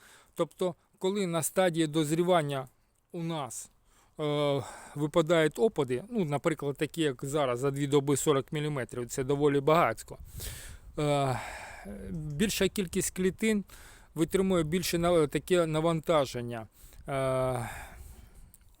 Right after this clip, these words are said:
кол-, е, ну, навантаження на діафрагму, е, самої клітини. І, е, це сприяє тому, що зменшуються ризики розтріскування ягоди.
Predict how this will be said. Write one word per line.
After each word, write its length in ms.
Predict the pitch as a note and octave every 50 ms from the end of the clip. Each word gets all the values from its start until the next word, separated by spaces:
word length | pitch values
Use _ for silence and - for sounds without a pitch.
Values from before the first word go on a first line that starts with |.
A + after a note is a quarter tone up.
| - F3 D#3+ D3 C3+ -
кол-, 460 | - D#3 D3+ D#3 F3+ G3 F3+ D#3+ D3
е, 20 | C#3+
ну, 280 | E3+ F#3 E3+ C3 C3
навантаження 720 | C3 C#3+ D#3 D#3+ E3 E3 - F#3+ F3 C#3+ E3 D#3+ D#3 D3+ C#3+
на 180 | D3 D#3 D3+ D3
діафрагму, 720 | C#3+ E3 D#3+ - - F3+ F3 D3+ C3 C3 A#2+ A#2 B2 C3 - -
е, 140 | D3+ C3 B2+
самої 320 | - - D3 C#3 C3+ C3 A#2
клітини. 560 | - C#3 C#3 C3 - - B2 A2 G#2+ G#2+ - - _ - - - - - - - - - - -
І, 260 | F3+ F3 F3 F3+ F3
е, 400 | E3 D#3+ D#3+ E3 E3+ E3 D#3+ D#3 -
це 180 | - G#3 G#3
сприяє 640 | - - - E3 F3+ F#3+ G3 F#3 F3+ E3+ D#3+ D3 - - - - - - - - - - - - - D#3 D3 -
тому, 280 | - E3+ F#3 G3+ G3
що 320 | - - - D#3 C#3+ D3+ C#3+
зменшуються 720 | B2 C#3+ D#3+ F#3+ G3 E3+ - - D#3+ D3+ C3 - D3 C#3+
ризики 360 | D#3 F3+ D#3+ D3+ D3 - D3
розтріскування 720 | C#3+ C#3 - - D3 D#3 - - - D3 C#3 C#3+ C#3+ C#3
ягоди. 480 | C3 B2 A#2+ A2 G2+ G2 A2 A#2+ C3 D3